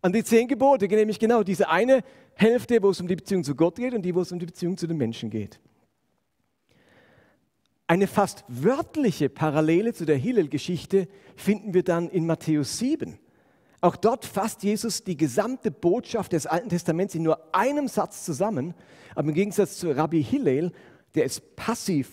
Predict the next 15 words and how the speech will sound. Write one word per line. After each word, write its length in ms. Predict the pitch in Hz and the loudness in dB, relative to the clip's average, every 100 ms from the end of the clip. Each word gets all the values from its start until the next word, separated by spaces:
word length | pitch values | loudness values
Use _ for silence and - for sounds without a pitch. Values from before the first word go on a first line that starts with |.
| - | -12
formuliert 500 | - 131 123 127 175 | -6 -2 0 0 0
hat, 120 | 180 | -2
„Was 160 | 131 - | -6 -6
du 160 | 143 | -6
nicht 440 | 123 151 233 - 160 | -4 -2 -4 -4 -2
willst, 240 | 175 - | -2 -2
das 180 | 120 - | -8 -8
tu 220 | - 254 | -8 -6
auch 220 | 113 107 - | -6 -6 -6
nicht“, 380 | 190 - - - - - - _ | -6 -8 -16 -20 -20 -20 -20 _
formuliert 460 | - 160 175 180 143 | -4 -2 0 0 2
Jesus 440 | 160 196 202 180 | 0 0 -6 -4
das 180 | 151 - | -4 -4
Gleiche 560 | - 131 170 202 196 190 _ _ _ - | -2 0 0 0 -2 -4 _ _ _ -8
aktiv. 680 | - 208 - - 104 92 - | -4 -4 -4 -6 -6 -6 -14